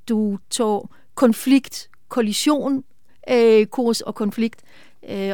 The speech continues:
omkring, øh, den her forskning om forståelsen af islam.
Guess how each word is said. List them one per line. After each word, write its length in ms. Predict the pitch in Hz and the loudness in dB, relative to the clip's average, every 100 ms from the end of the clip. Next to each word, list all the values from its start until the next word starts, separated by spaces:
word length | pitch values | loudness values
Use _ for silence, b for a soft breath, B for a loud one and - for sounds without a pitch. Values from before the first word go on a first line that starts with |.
| - | -6
omkring, 520 | 196 196 196 196 196 | -8 -8 -6 -6 -6
øh, 420 | 196 180 180 180 185 294 - | -6 -4 -4 -8 -12 -16 -8
den 140 | 190 | -6
her 120 | 196 | -6
forskning 480 | 175 190 180 - 196 - | -8 -8 -8 -10 -12 -12
om 140 | 180 | -14
forståelsen 720 | - - 233 190 190 - 196 - - | -10 -8 -4 -4 -4 -8 -12 -14 -14
af 160 | 185 - | -14 -12
islam. 380 | 196 - 190 | -14 -10 -10